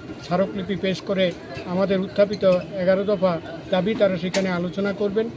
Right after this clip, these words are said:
আলোচনা করে এই সম্পর্কে প্রশাসনিক উদ্যোগ গ্রহণের জন্য আমরা আহ্বান জানাবো। তার জন্য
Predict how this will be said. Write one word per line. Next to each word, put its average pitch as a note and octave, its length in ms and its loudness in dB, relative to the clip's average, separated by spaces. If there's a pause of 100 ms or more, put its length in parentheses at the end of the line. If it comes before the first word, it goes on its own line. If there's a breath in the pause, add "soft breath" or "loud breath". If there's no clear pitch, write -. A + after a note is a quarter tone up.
(300)
আলোচনা F#3+ 380 -2
করে F#3+ 180 -2
এই E3+ 120 -4
সম্পর্কে G3 480 -2
প্রশাসনিক G3+ 480 2 (340)
উদ্যোগ F#3 280 -2
গ্রহণের F#3 320 0
জন্য F#3+ 140 -2 (100)
আমরা F3 220 -2
আহ্বান F3 340 -2
জানাবো। F#3 280 -4 (400)
তার G3 180 4
জন্য F#3+ 140 0